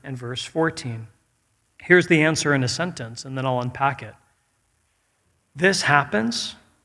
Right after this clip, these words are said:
when the community of Christians simply lives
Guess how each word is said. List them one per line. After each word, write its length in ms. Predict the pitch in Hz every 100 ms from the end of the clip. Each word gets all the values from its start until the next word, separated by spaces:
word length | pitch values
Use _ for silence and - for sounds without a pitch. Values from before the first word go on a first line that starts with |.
| _ _ -
when 160 | 165
the 80 | 151
community 640 | - - 147 151 175 180 170
of 100 | 165
Christians 760 | - 165 - 196 208 220 - - _ _ _ _ _ _
simply 480 | - 190 170 156 147
lives 800 | 131 135 151 208 214 - -